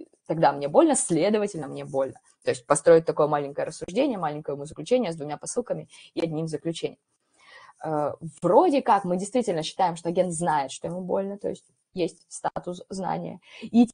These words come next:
тем не менее он не получил это знание в результате рассуждения, в результате умозаключения.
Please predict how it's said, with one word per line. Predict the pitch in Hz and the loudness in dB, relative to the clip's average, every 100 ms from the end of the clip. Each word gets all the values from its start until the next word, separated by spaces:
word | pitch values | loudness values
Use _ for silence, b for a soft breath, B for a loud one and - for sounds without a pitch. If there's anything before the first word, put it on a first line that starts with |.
| - | 4
тем | 247 240 | 4 4
не | 202 | 0
менее | 220 359 359 240 | -2 -2 0 0
он | 214 233 220 | 2 2 2
не | 240 208 | 2 0
получил | 175 165 165 175 | 0 -2 -2 -2
это | 156 - | -4 -4
знание | 160 170 349 339 | -4 -2 -2 -2
в | 175 | -2
результате | 156 151 185 269 202 | -4 -4 -2 -2 -2
рассуждения, | 160 - 156 196 294 | -6 -8 -4 -2 -2
в | 165 | -4
результате | 156 - 165 196 139 | -8 -8 -8 -6 -10
умозаключения. | 165 156 156 - - | -10 -12 -12 -12 -14